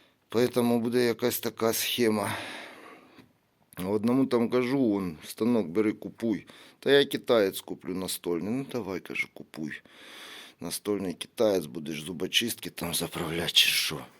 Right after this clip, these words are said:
Ось, п'ятсот міліметрів. Ну, теж цінообразування, да? Отак би хтось мене попросив маховик проточити. Це так би, знаєте, щоб навскидку. П'ятдесят баксів,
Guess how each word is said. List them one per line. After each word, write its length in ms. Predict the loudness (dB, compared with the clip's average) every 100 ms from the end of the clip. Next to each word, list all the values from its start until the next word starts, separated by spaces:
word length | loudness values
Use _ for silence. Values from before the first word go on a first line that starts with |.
| -20 -20 -20 -20 -20 -16
Ось, 240 | -14 -14
п'ятсот 420 | -8 -6 -4 -4
міліметрів. 680 | -4 -4 -6 -8 -10 -4 -2
Ну, 160 | -2 -2
теж 460 | 2 4 4 0 -6 -12 -18 -6
цінообразування, 1200 | -2 2 2 2 2 2 2 2 2 0 -2
да? 340 | 2 2 2 0 -8 _ -20 -20 -20 -20 -20 -14
Отак 300 | -10 2 2
би 140 | 2 -2
хтось 300 | 2 2 2
мене 240 | 2 0
попросив 600 | 0 -2 2 2 2 2
маховик 540 | 2 0 0 -2 -2 -4
проточити. 640 | -6 -4 0 2 2 -4 -10 -12 -20 -18 -20 -20 -20 -20 -20 -20 _ _ _ _
Це 320 | -4 2 4
так 320 | 2 2 2 2
би, 160 | 2
знаєте, 500 | 4 4 4 0 -4
щоб 340 | -6 -6 -6 -4
навскидку. 720 | -2 -4 -4 -6 -6 -12 -12 -14 -20 _ -20 -14
П'ятдесят 400 | -6 -4 0 0
баксів, 600 | 4 6 6 4 -6 -6